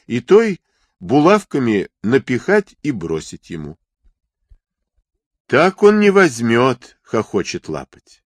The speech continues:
«Кто, Ужиков не возьмет? Вот нарочно давай сделаем, слопает.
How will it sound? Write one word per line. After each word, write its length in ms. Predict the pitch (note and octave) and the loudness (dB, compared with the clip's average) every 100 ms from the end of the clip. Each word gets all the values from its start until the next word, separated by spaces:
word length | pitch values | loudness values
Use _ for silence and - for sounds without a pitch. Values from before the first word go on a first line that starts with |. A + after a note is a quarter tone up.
| _ | _
«Кто, 460 | - D#3 D3 D2+ - | -4 0 0 0 -6
Ужиков 640 | C3 A3 C#4+ - A#3+ - | -2 0 -2 -6 -10 -8
не 100 | B2 | -6
возьмет? 540 | F#2 D2 C2+ - _ _ _ _ _ | -6 -8 -14 -18 _ _ _ _ _
Вот 280 | - D3+ A3 - | 0 2 2 -2
нарочно 640 | D3+ A#3 G3+ G#2+ - D#2 | -2 0 0 -2 -10 -8
давай 340 | F2 C3 F#2 C#2+ | -2 0 -2 -6
сделаем, 580 | C2+ F#2+ G2 C#2 D#2 _ _ | -4 -2 -2 -4 -16 _ _
слопает. 920 | - - A#2 G3 G#3+ A2 E2 C#2 _ | -18 -10 2 2 2 -2 -8 -10 _